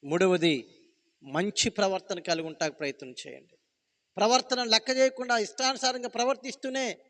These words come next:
ప్రవర్తనకి ఎక్కువ విలువ ఇవ్వకుండానే జీవితాలు కట్టుకునే ప్రయత్నం చేయకండి. ప్రవర్తన ఎంత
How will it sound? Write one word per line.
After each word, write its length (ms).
ప్రవర్తనకి 580
ఎక్కువ 240
విలువ 280
ఇవ్వకుండానే 800
జీవితాలు 380
కట్టుకునే 420
ప్రయత్నం 440
చేయకండి. 340
ప్రవర్తన 400
ఎంత 340